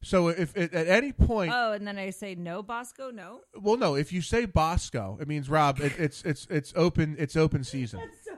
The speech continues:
Speaker 2: those so many working parts of trying
Speaker 1: It,
Speaker 2: to touch
Speaker 1: no.
Speaker 2: the butt.
Speaker 1: Yeah, but no, well, I'm not just saying touch the butt. I'm just saying open season on anything. So if you say Bosco, I know that I can, I can try things.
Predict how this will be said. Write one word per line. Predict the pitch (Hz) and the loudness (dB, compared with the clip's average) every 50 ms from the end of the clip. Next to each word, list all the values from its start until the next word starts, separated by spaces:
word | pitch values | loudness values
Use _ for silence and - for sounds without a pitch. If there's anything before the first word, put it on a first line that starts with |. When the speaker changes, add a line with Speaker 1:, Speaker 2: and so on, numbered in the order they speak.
| - _ _ 269 _ | -18 _ _ -20 _
Speaker 2:
those | 349 392 440 440 - | -8 -6 -6 -6 -4
so | - 320 320 | 0 0 0
many | 330 339 320 311 294 | 0 -2 -6 -6 -8
working | 254 262 262 254 - 254 240 240 | -6 -6 -6 -6 -6 -10 -10 -8
parts | - 226 220 214 196 - - | -8 -8 -10 -10 -12 -14 -16
of | 185 175 | -18 -16
trying | - - 208 190 | -12 -8 -4 -4
Speaker 1:
It, | 180 156 165 - | -4 -4 -6 -8
Speaker 2:
to | 202 | -6
touch | 208 170 - - - | -6 -6 -6 -8 -16
Speaker 1:
no. | 202 | -16
Speaker 2:
the | 180 | -14
butt. | 170 175 156 - - _ | -14 -14 -16 -16 -14 _
Speaker 1:
Yeah, | - 226 202 165 | 2 4 4 4
but | 156 185 190 | 4 0 0
no, | 247 247 175 139 - - | 2 2 2 0 -2 -6
well, | 180 190 202 | -2 2 2
I'm | 233 254 | 2 2
not | 247 233 - | 0 -4 -4
just | - 180 - | -4 -8 -6
saying | - 165 147 131 | -4 -6 -6 -2
touch | - 170 156 - - | -2 -2 -2 -2 -4
the | 139 | -4
butt. | 127 139 | -2 -2
I'm | 170 185 | -2 -2
just | 185 - | -4 -4
saying | - 175 151 - | -2 -2 0 2
open | 160 170 - 165 147 | 2 2 2 0 -4
season | - - 160 160 143 147 143 | 0 0 0 0 0 -2 -2
on | 135 131 | 0 0
anything. | 131 139 147 135 120 113 107 | 2 0 0 0 -4 -6 -4
So | - 139 131 | -2 -2 -2
if | - 160 | 0 0
you | 202 208 | -4 -2
say | - - 202 180 | 0 0 0 0
Bosco, | 143 - - 143 147 156 160 - - - 131 104 90 82 98 - _ _ _ _ _ _ _ _ | 0 2 2 2 2 2 0 -2 -2 -2 -4 -4 -4 -6 -10 -16 _ _ _ _ _ _ _ _
I | - 151 170 175 | 2 4 4 6
know | 180 180 | 8 6
that | 170 165 160 | 8 8 6
I | 160 160 151 | 6 6 4
can, | - 156 135 131 135 | 2 -4 -6 -4 -2
I | 139 147 | -2 -2
can | - 147 127 | -2 -2 -8
try | - - 151 131 127 123 | -4 0 0 2 2 0
things. | 117 - 107 90 76 71 - - - | -2 -4 -8 -14 -14 -16 -20 -20 -20